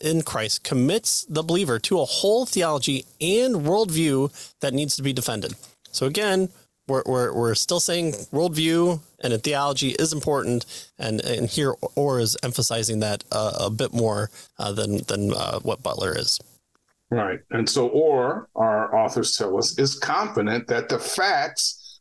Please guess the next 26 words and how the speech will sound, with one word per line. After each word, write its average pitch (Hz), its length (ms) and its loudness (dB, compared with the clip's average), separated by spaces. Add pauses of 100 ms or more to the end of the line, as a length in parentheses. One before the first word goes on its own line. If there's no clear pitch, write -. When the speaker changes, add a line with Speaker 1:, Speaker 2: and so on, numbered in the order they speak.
(220)
Speaker 2:
properly 123 580 2
presented 151 680 0
can 113 180 -2
be 117 140 2
sh-, - 160 -6
used 117 500 2
to 113 200 -2
show 101 260 4
that 98 140 2
elements - 540 -4
of 101 80 -4
Christianity 95 760 -2
are 135 220 0
without 165 380 2
merit. 190 360 0 (1200)
He, 127 180 2
uh, 104 120 0
he 127 160 2
writes, 120 340 0
"The 120 80 2
reason 156 300 2
why 143 120 2
Christianity 123 640 0
cannot 113 360 0
be 120 180 2
waved 113 400 2